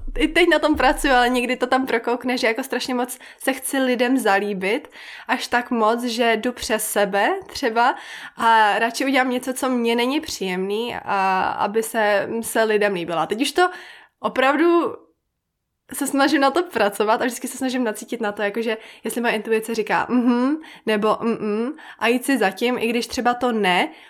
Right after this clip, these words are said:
půjde do konfrontace s někým, tak být OK s tím, že ta konfrontace je OK a je lepší říct ne jim a ano sobě, než naopak. Jenže dřív jsem tohle vůbec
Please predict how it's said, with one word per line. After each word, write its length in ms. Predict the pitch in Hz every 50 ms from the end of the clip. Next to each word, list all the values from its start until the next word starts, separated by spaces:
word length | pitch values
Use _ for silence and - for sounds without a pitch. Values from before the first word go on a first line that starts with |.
| - _
půjde 300 | - 240 240 233 233 226
do 120 | 214 226
konfrontace 800 | 226 226 202 196 196 - 220 208 214 220 214 214 220 - 247 226
s 80 | 226 -
někým, 460 | 240 226 220 - 247 254 285 302 294
tak 180 | - 247 233 202 185 - _ _ _ _ -
být 360 | 202 196 226 226 240 240 -
OK 160 | 233 233 -
s 280 | 247 254 254 262 - -
tím, 280 | 180 170 185 226 254
že 180 | 226 240 220 202
ta 140 | - 220 214
konfrontace 720 | - 214 220 214 - - 220 220 214 214 208 - 247 220
je 220 | 214 220 214 175
OK 300 | - - 220 220 220 - - 175 180 214 262 285 - -
a 320 | - 202 196 185 185 - -
je 120 | 208 208
lepší 360 | 202 214 208 208 - - 240
říct 280 | 233 - 240 226 - - - - - - _ _ _ _ _ _ _ _ _ -
ne 300 | 214 220 214 214 233 240
jim 380 | 226 185 170 180 196 226 240 -
a 80 | 214
ano 280 | 202 - 214 226 226 233
sobě, 580 | - - - 175 180 185 202 214 226 247 - -
než 180 | 214 208 208 -
naopak. 500 | 190 - - 165 - - 160 226 - - - - - - - - - - -
Jenže 560 | - 233 233 240 226 226 254 240 240 - - -
dřív 320 | - 214 - - 254 247 240
jsem 180 | - 285 277
tohle 240 | 262 269 254 262 254
vůbec 500 | 233 226 208 233 247 240 - - - -